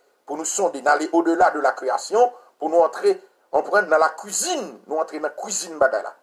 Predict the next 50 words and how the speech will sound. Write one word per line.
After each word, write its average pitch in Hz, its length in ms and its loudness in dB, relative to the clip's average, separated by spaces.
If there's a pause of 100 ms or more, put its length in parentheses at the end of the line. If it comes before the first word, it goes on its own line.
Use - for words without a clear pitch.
(300)
Et - 60 -12
c'est 196 140 0
ce 190 100 -10
qui 190 200 -20
nous 175 80 -10
différencie 160 720 -8
des 127 180 -4
autres. 104 120 -18 (320)
Au 113 80 -14
bras 156 140 4
loin, 156 140 2
nèg 143 180 0
yo 139 80 -6
jounen 135 240 -8
jodi 131 260 -6
en 131 80 2
Haïti, 135 480 -4 (220)
le 143 120 -6
discours - 640 -4
reste 139 320 -4
le 131 180 -8
même 196 360 4 (220)
dans 226 100 4
tous 208 140 -8
les 156 140 4
médias. 156 500 0 (160)
Nèg 143 180 -6
yo 139 80 2
a 135 60 0
parlé 143 340 0
de 135 120 -12
démocratie, 135 800 -8 (120)
il 139 60 4
a 135 40 4
parlé 151 340 0
de 147 100 -10
politique, 196 680 -8 (140)
il 143 60 4
a 143 40 2
parlé 151 300 0
de 135 100 -12
ceci, 131 340 -14
il 156 60 -4
a - 60 -4
parlé 131 240 0
de 131 100 -12
cela. 156 260 -4 (180)
Nous 196 100 -2
savons 208 400 2
pertinemment - 720 0